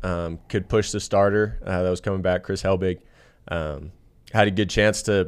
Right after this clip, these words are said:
push him and really develop my own game. Um, and so came into the summer really excited. Went through all the summer, fall camp, um,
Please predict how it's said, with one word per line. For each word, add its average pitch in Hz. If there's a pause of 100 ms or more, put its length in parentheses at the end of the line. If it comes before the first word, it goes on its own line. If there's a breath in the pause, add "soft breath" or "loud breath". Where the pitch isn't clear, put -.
push 110
him 107
and 90
really 104
develop 95
my 92
own 95
game. 90 (160)
Um, 82 (520 soft breath)
and 90
so 90 (120)
came 107
into 107
the 95
summer 101
really 98
excited. 95 (400 soft breath)
Went 101
through 107
all 104
the 101
summer, 110
fall 101
camp, 110 (160)
um, 82